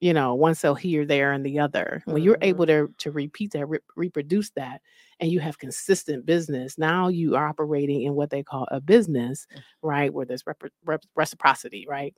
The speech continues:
Speaker 1: I give, you take, blah, blah, blah, blah, blah. And so it was really, really good in how she explained it. And so don't forget to listen to the Piper Carter interview that we do, um, life-changing. The other thing I wanna point out is, and Naj, you might be able to comment on this, if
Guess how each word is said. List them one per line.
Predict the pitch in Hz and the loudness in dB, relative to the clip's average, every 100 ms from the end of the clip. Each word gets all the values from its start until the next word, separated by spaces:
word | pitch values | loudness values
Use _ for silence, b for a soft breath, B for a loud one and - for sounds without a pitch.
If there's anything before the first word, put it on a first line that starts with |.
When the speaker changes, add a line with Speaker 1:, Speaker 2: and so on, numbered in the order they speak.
| _ | _
Speaker 1:
I | 143 | -4
give, | 143 147 143 165 | 0 0 0 -4
you | 151 | -8
take, | 147 151 135 - | -6 -6 -6 -10
blah, | 147 | -8
blah, | 143 | -4
blah, | 135 | -4
blah, | 147 | -6
blah. | - 139 - B B B - | -6 -6 -6 B B B 0
And | 190 | 2
so | 185 | 4
it | |
was | 147 170 | 2 0
really, | 220 302 294 | -2 2 4
really | 240 220 185 | 4 2 4
good | 180 170 165 151 | 6 8 8 6
in | 143 | 2
how | 160 | -2
she | 147 151 | -2 -8
explained | - - 156 156 151 | -10 -6 -2 0 0
it. | 131 | -4
And | - 135 | -6 -6
so | 135 | -6
don't | 139 196 247 | 0 4 4
forget | - 214 180 | 2 -4 -2
to | 170 | -2
listen | 151 165 - 147 | -2 -4 -6 -8
to | - 135 135 135 B B B | -6 -6 -6 -8 B B B
the | 165 | -6
Piper | - 175 170 | -2 0 -2
Carter | - 143 139 143 135 135 | -2 -4 0 0 0 -2
interview | - 311 311 254 | 0 2 2 4
that | 240 214 | 4 4
we | 202 | 2
do, | 185 180 165 160 160 b b b _ | 2 4 6 6 2 b b b _
um, | 156 151 143 135 135 - _ - | 0 0 -2 -4 -6 -12 _ -14
life-changing. | 190 180 190 208 - - - 180 - b b b | -4 6 6 6 -2 -6 -6 -10 -14 b b b
The | 202 | 6
other | 247 269 | 6 6
thing | 269 | 4
I | 202 | 4
wanna | 190 170 | 2 0
point | - 170 | -2 -2
out | 160 151 - | -2 -2 -2
is, | - 160 156 151 151 | 0 4 4 2 0
and | 170 | -4
Naj, | 180 170 | -4 -2
you | 208 | 0
might | 190 165 | 2 2
be | |
able | 147 | 0
to | 147 | 0
comment | 147 139 135 | -6 -6 -4
on | 131 | -4
this, | 143 143 143 | -2 -4 -2
if | 147 | -6